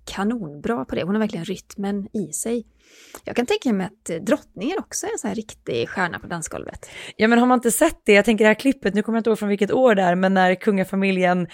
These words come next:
Speaker 2: går ut ifrån, eh, Polar Music Prize, den här, alltså själva ceremonin, då är liksom både kungen, drottningen och kronprinsessan dansar ju ut. Tycker ändå det ser ut som
Speaker 1: Ja.
Speaker 2: att de har bra takt.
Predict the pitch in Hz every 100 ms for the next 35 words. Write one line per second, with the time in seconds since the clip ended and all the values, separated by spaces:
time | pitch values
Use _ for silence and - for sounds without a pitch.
0 | - - 165 214 262 220 - 185 - 180
1 | 170 170 165 165 202 185 190 220 - 180
2 | - - - 160 151 170 - 170 165 160
3 | 170 - - 175 170 180 170 202 208 160
4 | 165 196 220 202 196 196 180 196 202 -
5 | 247 233 220 202 190 185 - 175 170 170
6 | - - - - 202 165 175 - 214 -
7 | 160 160 185 170 151 - 240 139 101 -
8 | - - 220 254 240 220 240 233 214 190
9 | 180 175 175 165 _ - 214 233 - 156
10 | - - -